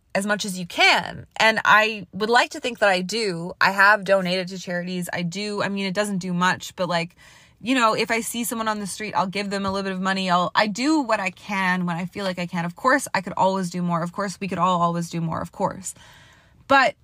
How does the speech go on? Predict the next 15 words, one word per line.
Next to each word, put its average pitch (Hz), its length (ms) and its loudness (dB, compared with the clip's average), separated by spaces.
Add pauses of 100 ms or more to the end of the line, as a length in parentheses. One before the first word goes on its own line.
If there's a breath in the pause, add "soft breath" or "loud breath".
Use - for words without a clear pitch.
that 247 340 4
level 330 420 4
of 285 280 -2
shameless 220 580 -2
consumption, 269 920 -6 (1040 soft breath)
it's - 200 4
a - 20 4
little 554 600 6 (300)
gross. 185 320 -4 (140)
It 370 180 -2
feels 453 640 -4
amazing, 320 720 -4
but 294 100 -6
it's 302 160 -8
gross. 240 840 2